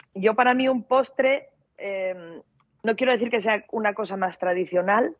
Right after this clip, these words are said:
pero sí considero que nuestros postres, o sea, nuestros platos dulces no se pueden llamar postres, porque tenemos una carta un poco peculiar. Eh, nosotros somos un restaurante que trabajamos todo pescado y marisco,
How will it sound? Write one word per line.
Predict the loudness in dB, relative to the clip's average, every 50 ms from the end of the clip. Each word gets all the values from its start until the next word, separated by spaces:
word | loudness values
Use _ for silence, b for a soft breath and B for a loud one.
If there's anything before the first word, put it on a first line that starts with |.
| _ _ _ _ _ _ _ _ _ _ _ _ 2
pero | 2 4 4 4 4 4 4 4 4 4 4 4 2 2 2 0 -2 -4
sí | -8 -8 -8 -6 -2
considero | 0 0 0 0 -2 -2 0 0 2 2 0
que | 0 -2 -2
nuestros | -2 -4 -6 -6 -8 -8 -8 -6 -6 -8 -8
postres, | _ -2 -2 -2 -2 -4 _ _ -2 0 0 -2 -4 -6 -6
o | -6
sea, | -4 -4
nuestros | -4 -4 -6 -8 -10 -6
platos | _ 2 2 4 4 2 0 0
dulces | 0 -2 -2 -2 0 0 0 2 0
no | -2 -6
se | -6 -6
pueden | -4 0 0 0 0 2
llamar | 0 0 0 0 -2
postres, | -2 -4 -4 -6 _ -16 -16 -14 _
porque | -10 -10 -6 0 2 4 4 4 2 b b b b b b b b b b _ _
tenemos | 4 4 4 4 4 0
una | -2 -2 -2
carta | -2 -4 -4 -4 -4
un | -4 -4
poco | -4 -4 -4 -4 -6
peculiar. | -6 -8 -8 -8 -6 -4 -2 -2 -2 -4 -6 _ _ _ _
Eh, | -6 -2 0 0 0 -2
nosotros | -4 -6 -10 -10 -8 -6 -4 -4 -2 -2 -4 -6 -6
somos | -10 -10 -10 -8 -8
un | -8 -6
restaurante | -6 -4 -2 0 0 0 0
que | 0 2
trabajamos | 2 2 2 2 -2 -4 -6 -4
todo | 0 0 0 0
pescado | 0 -2 0 2 2
y | 4
marisco, | 2 0 0 -2 -2 0 0 0 0 -2